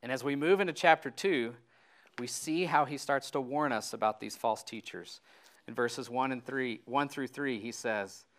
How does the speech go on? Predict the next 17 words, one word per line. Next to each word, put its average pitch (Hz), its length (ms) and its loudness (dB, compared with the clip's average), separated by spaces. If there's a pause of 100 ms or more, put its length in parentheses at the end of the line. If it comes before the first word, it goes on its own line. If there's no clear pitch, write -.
(380)
"But 127 180 -2
false 170 380 10
prophets 156 580 8
also 156 380 6
arose 139 380 4
among 123 280 -2
the 131 60 -4
people, 131 600 -4
just - 280 -4
as 120 100 -8
there 123 140 2
will 123 100 2
be 113 140 -4
false 120 340 0
teachers 120 420 -8
among 110 300 -4
you, 110 340 -6